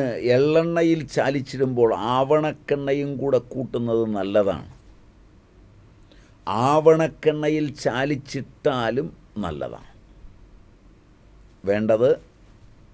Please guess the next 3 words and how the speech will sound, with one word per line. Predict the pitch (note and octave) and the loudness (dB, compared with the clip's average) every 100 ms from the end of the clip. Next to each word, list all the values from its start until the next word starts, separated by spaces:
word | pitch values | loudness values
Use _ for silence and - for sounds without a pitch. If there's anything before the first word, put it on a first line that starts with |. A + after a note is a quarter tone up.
| - | -6
കുറുന്തോട്ടിയുടെ | A#2 C#3 D#3 D3+ D#3 - D3 C3+ B2 A2 F#2+ | -2 0 2 4 4 2 -2 0 4 4 2
വേര്, | E2 E2+ G2 C#3 - - - - - - F2 | 0 -2 -2 -4 -10 -20 -20 -20 -20 -10 -6
അമുക്കുരം | G#2 A2+ A#2 - C3 A#2+ C#3 | -2 -2 -4 -8 -2 2 0